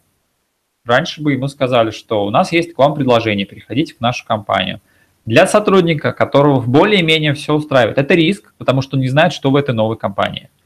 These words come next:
Сходит он к ним на одно собеседование, на два, он всё равно не понимает полной картины. И мир хантинга,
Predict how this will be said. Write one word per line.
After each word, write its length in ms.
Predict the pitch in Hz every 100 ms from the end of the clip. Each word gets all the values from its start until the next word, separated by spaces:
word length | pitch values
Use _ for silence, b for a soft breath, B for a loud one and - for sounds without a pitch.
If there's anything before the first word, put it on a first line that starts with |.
| _ _ _ _ _ _ _ _ _ _
Сходит 420 | - 208 214 190
он 120 | 165
к 60 | 165
ним 160 | 156
на 120 | 160
одно 220 | 156 135 131
собеседование, 460 | - 110 - 113 110
на 80 |
два, 180 | 113 107
он 80 | 101
всё 100 | -
равно 160 | 123 196
не 120 | 170
понимает 480 | 131 127 143 139 -
полной 220 | 135 120
картины. 520 | - 110 - 104 98 - b b b b _ _ _ _ 127
И 680 | 131 127 127 127 123 110 -
мир 420 | 139 170 165 151 _ _
хантинга, 800 | - 175 254 302 196 180 175 -